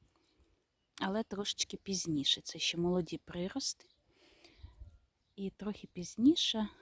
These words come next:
влітку, ось вони, він весь буде так, з такою облямівочкою. Всередині листочки такого салатового кольору, бо туди не потрапляє сонечко.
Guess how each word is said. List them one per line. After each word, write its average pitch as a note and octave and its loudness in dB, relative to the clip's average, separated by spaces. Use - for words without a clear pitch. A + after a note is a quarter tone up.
влітку, G3 0
ось - -6
вони, F#3 0
він F#3 2
весь F3+ -2
буде F#3 -2
так, E3+ -12
з - -10
такою F3+ -4
облямівочкою. E3+ -2
Всередині G#3+ 2
листочки - 4
такого F3 6
салатового F#3 8
кольору, C4+ 8
бо G#3 6
туди G3+ 2
не G3 2
потрапляє F3+ -4
сонечко. E3 0